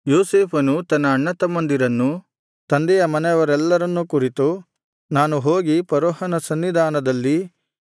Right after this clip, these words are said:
ನೀವು ಬಂದ ವರ್ತಮಾನವನ್ನು ತಿಳಿಸಿ, ಕಾನಾನ್ ದೇಶದಲ್ಲಿದ್ದ ನನ್ನ ಅಣ್ಣತಮ್ಮಂದಿರು, ತನ್ನ ತಂದೆಯ ಮನೆಯವರೂ ನನ್ನ ಬಳಿಗೆ ಬಂದಿದ್ದಾರೆ.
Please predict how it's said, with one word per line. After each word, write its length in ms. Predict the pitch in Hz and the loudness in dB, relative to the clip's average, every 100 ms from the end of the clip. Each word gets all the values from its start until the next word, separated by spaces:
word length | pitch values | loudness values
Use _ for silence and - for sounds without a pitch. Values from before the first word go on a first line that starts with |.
| _ 147 | _ 0
ನೀವು 260 | 151 151 | 2 2
ಬಂದ 260 | 143 156 185 | 2 0 2
ವರ್ತಮಾನವನ್ನು 920 | 156 139 - 180 180 175 160 147 139 | 2 0 -2 0 0 0 0 -2 -2
ತಿಳಿಸಿ, 640 | 143 131 120 143 160 190 _ _ _ _ - | -2 -2 -2 -2 -2 -4 _ _ _ _ -4
ಕಾನಾನ್ 440 | 143 165 190 180 | 0 0 0 0
ದೇಶದಲ್ಲಿದ್ದ 680 | 170 160 165 147 143 139 131 | 0 0 0 0 0 -2 0
ನನ್ನ 400 | 156 160 143 139 | 0 -2 -2 -2
ಅಣ್ಣತಮ್ಮಂದಿರು, 1040 | 135 147 175 160 151 143 135 135 170 196 _ _ - | -2 -2 -2 -2 -2 0 0 2 0 -4 _ _ -2
ತನ್ನ 220 | 160 151 | 0 0
ತಂದೆಯ 420 | 147 156 170 190 | 0 -2 2 2
ಮನೆಯವರೂ 840 | 160 147 165 180 156 139 143 180 202 _ - | 2 0 0 2 2 2 2 -2 -6 _ -4
ನನ್ನ 240 | 143 147 | -2 0
ಬಳಿಗೆ 340 | 143 151 170 160 | 0 0 2 0
ಬಂದಿದ್ದಾರೆ. 760 | 143 147 160 147 143 139 139 | 0 0 0 2 2 2 0